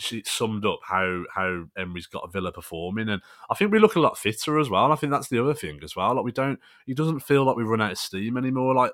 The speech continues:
on, on occasions in the Gerrard, I'm thinking back to, like, the end of, like, last season when, you know, we, we had, like, decent spells. Like, I think about that Man City game away on the last day of the season when we were very good for, like, an hour,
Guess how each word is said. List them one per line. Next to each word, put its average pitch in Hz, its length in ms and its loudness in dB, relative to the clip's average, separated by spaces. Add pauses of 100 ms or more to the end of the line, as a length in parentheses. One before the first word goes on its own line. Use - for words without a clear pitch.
on, 131 260 -2
on 135 140 0
occasions 135 480 0
in 98 80 -4
the 92 40 -4
Gerrard, 87 480 -2
I'm 95 120 -10
thinking 123 320 -8
back - 180 -6
to, - 120 -10
like, 87 200 -4 (320)
the 98 100 2
end 101 160 2
of, 87 60 -4
like, 85 140 -2
last 92 260 -4
season 110 380 -4
when, 101 240 0 (400)
you 110 80 -4
know, 107 80 2
we, 104 160 0
we 107 140 0
had, 117 240 4
like, 101 180 -2
decent 104 400 -6
spells. 87 400 0
Like, 87 160 -4
I 92 60 -8
think 95 180 -10
about 87 160 -2
that 87 140 -6
Man 95 180 -4
City 95 320 -10
game 73 360 -12
away 82 340 -6
on 76 80 -12
the 82 60 -16
last 85 180 -12
day 85 60 -12
of 80 40 -12
the 80 40 -18
season 80 300 -14
when 78 100 -20
we 92 100 -12
were 104 80 -8
very 117 240 2
good 82 180 -12
for, 113 100 -10
like, 113 180 -2 (260)
an 90 80 -6
hour, 85 360 -2